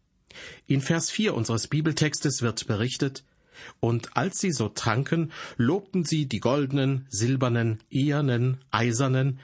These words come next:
hölzernen und steinernen Götter.“ Das muss man sich mal vorstellen. Mit den heiligen Gefäßen aus dem Tempel in Jerusalem tranken sie nun jeweils einen Toast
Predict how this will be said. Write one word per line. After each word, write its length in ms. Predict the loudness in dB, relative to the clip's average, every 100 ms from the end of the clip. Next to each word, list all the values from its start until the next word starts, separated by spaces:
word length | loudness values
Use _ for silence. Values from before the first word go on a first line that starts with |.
| -4 0
hölzernen 680 | 0 0 0 2 2 -2 -2
und 200 | 0 0
steinernen 800 | -2 0 2 2 2 2 2 0 0
Götter.“ 520 | -2 0 -2 -4 -10 _ _ _ _ _ _ -20 -18 -18 -20 _ -4
Das 240 | -2 0
muss 180 | -2 0
man 140 | 0
sich 160 | 0 0
mal 140 | 0
vorstellen. 720 | 2 2 0 -2 -4 -4 -6 -10 _ -14 -4
Mit 160 | 0 2
den 220 | 2 2
heiligen 400 | 0 0 0 0
Gefäßen 760 | -2 0 -2 0 0 -2 -2
aus 280 | -2 -2 -2
dem 200 | -4 -2
Tempel 340 | -2 0 0
in 180 | 0 0
Jerusalem 760 | 0 0 2 0 0 0 0 -4 -12 -18 -6
tranken 400 | 0 0 2 0
sie 160 | 2 2
nun 320 | 2 2 0
jeweils 600 | 2 2 2 0 -2 -4
einen 340 | -2 0 -2
Toast 460 | 0 2 0 -4